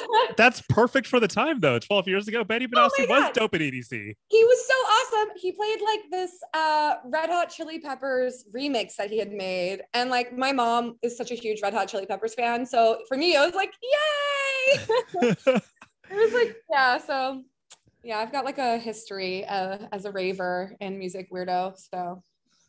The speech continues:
Speaker 1: yeah.
Speaker 2: I started raving, like, when I was eighteen, but, like, when I started, it was, like, the late nineties, but there was no, like, age limits then either. Um,
Speaker 1: Yeah, which is so crazy to me to think about now. Like, I would hate to see, like, a fourteen-year-old at a party. Like,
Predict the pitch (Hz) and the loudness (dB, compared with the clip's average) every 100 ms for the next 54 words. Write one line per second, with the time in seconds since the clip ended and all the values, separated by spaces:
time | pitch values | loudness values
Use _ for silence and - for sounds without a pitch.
0 | _ _ _ _ _ 143 170 214 - - | _ _ _ _ _ -2 0 0 -2 -4
1 | 185 175 175 135 151 147 139 123 127 127 | 0 2 2 2 0 0 -4 -6 -6 -6
2 | 131 117 120 123 - 113 120 120 120 107 | -6 -6 -10 -16 -12 -8 -2 -2 0 -2
3 | 110 _ _ _ _ _ - 147 175 - | -2 _ _ _ _ _ -2 2 2 0
4 | 156 151 131 131 117 117 98 110 127 131 | 0 0 0 -4 -6 -8 -6 -4 -4 -4
5 | 117 131 185 208 160 131 123 - 107 - | -6 0 2 2 2 0 -2 -4 -8 -8
6 | 104 104 - 101 107 98 107 120 - _ | -8 -8 -6 -6 -6 -4 -2 -2 -6 _
7 | _ - 135 123 104 107 466 330 262 254 | _ -2 0 2 0 -2 2 4 4 2
8 | 311 427 480 508 403 480 480 392 370 349 | 0 2 4 2 4 4 4 2 2 0
9 | 349 339 302 294 269 285 247 247 240 269 | 0 2 0 0 -2 2 4 2 2 2
10 | 330 233 330 269 - 254 240 233 214 247 | 2 0 -4 -4 -8 -4 -4 -4 -4 -4
11 | 262 254 226 214 208 196 202 - 220 208 | -4 -6 -4 -2 -2 -2 -6 -4 -2 -2
12 | 190 196 202 | -2 -2 -4